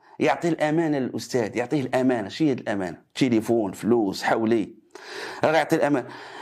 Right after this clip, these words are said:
بغا ثلاثه د الحواله سردي، بغا ثلاثه د الحواله سرديين، بغا ثلاثه ديال الحواله سرديين، يقدر يدفع عشرة آلاف درهم عوض عشرين ألف درهم.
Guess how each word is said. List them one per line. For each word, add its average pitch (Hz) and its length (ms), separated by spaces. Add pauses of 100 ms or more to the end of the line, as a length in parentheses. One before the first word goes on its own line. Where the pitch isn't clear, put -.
(160)
بغا 156 220
ثلاثه 208 320
د 185 60
الحواله 190 380
سردي، 170 400 (120)
بغا 190 120
ثلاثه 208 280
د 208 40
الحواله 185 360
سرديين، 160 640 (1900)
بغا 135 160
ثلاثه 127 340
ديال 120 200
الحواله 107 400
سرديين، 101 720 (340)
يقدر 170 280
يدفع 160 200
عشرة 131 260
آلاف 165 160
درهم 127 340 (100)
عوض 147 280
عشرين 123 360
ألف 131 160
درهم. 110 320